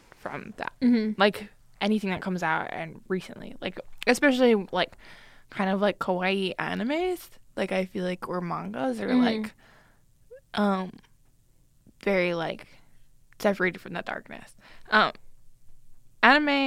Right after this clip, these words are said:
Speaker 1: and manga are, like, so anime is, like, Japanese tele-, animated television. Um, it's, like, got a very distinct style. Um, and then manga is, like,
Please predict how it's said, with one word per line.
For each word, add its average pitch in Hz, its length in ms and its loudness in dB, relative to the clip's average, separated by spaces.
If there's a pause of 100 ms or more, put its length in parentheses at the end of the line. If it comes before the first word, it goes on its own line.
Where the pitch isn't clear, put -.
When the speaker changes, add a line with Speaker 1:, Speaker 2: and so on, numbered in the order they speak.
(120)
Speaker 1:
and 214 240 0
manga 196 460 2
are, 190 180 4
like, 185 160 0
so 214 80 2
anime 247 340 2
is, 269 200 0
like, 185 240 -2
Japanese 170 400 -4
tele-, 147 220 -8 (100)
animated 165 440 -4
television. 190 580 -4 (380)
Um, - 240 0
it's, - 220 -6
like, 190 200 0
got 170 160 4
a 180 40 0
very 180 240 0
distinct 190 400 -10
style. 196 380 -2 (580)
Um, 185 160 2
and 190 120 -2
then 196 100 0
manga 196 300 4
is, 196 200 -2
like, - 300 -6